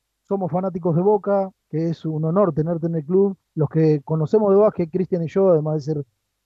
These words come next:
hinchas de Boca y periodistas, también somos conocedores de básquet, hemos jugado a básquet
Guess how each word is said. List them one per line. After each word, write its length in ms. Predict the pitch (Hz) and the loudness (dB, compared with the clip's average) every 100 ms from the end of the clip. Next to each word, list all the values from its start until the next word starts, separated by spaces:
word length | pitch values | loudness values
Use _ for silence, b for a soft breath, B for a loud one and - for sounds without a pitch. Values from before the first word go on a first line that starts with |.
| _ | _
hinchas 280 | 170 165 165 | -8 0 2
de 80 | 151 | 4
Boca 440 | 165 175 160 165 151 | 4 2 2 2 2
y 100 | 139 | -2
periodistas, 680 | 147 147 165 180 185 180 | -2 0 0 0 -2 -4
también 280 | - 143 156 | -4 -8 -6
somos 600 | - 156 151 147 139 - _ _ _ | -6 -6 -4 -4 -6 -8 _ _ _
conocedores 580 | 151 143 135 165 180 151 | -2 0 2 4 6 6
de 60 | |
básquet, 320 | 156 190 - | 6 4 0
hemos 160 | 139 143 | -4 -4
jugado 220 | 156 151 | -4 -2
a 140 | 147 151 | -2 -4
básquet 240 | - 135 | -6 -10